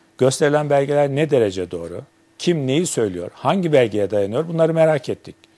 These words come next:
Her sallanan kağıt bir belge değil. O yüzden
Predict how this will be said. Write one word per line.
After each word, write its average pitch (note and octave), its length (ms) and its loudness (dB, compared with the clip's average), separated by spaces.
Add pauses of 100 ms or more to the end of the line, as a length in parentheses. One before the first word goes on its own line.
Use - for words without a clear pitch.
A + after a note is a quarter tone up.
(520)
Her D#3 180 2
sallanan C#3 500 2
kağıt D3 320 0
bir C3+ 180 -2
belge C#3 360 4
değil. D3+ 240 0 (1120)
O D#3+ 120 4
yüzden C#3 480 0